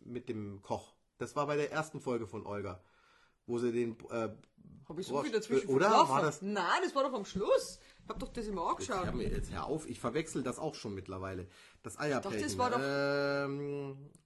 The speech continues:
Speaker 2: mit dem
Speaker 1: Egghead, Kunstgegenstände aus dem Museum und lassen nebenbei fünfhundert von Bar-, Batgirl, bringt Egghead dazu, Olga zu, zu verpfeifen.
Speaker 2: Doch, weil der
Speaker 1: Dabei
Speaker 2: ist
Speaker 1: tappt
Speaker 2: dann
Speaker 1: er aber selber in eine Falle. Nee, das ist der, äh, wo sie dann auf dem Motorrad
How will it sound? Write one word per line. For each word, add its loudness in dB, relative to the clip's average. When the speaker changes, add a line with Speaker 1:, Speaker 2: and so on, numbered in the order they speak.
Speaker 2:
mit -16
dem -6
Speaker 1:
Egghead, -4
Kunstgegenstände -6
aus -6
dem -6
Museum -4
und -8
lassen -6
nebenbei -4
fünfhundert -10
von -8
Bar-, -8
Batgirl, -10
bringt -10
Egghead -14
dazu, -12
Olga -8
zu, -14
zu -20
verpfeifen. -10
Speaker 2:
Doch, -8
weil -4
der -4
Speaker 1:
Dabei -4
Speaker 2:
ist -8
Speaker 1:
tappt -10
Speaker 2:
dann -8
Speaker 1:
er -6
aber -6
selber -6
in -12
eine -12
Falle. -18
Nee, 2
das -6
ist -6
der, -2
äh, 0
wo -4
sie -4
dann 0
auf -2
dem -8
Motorrad 2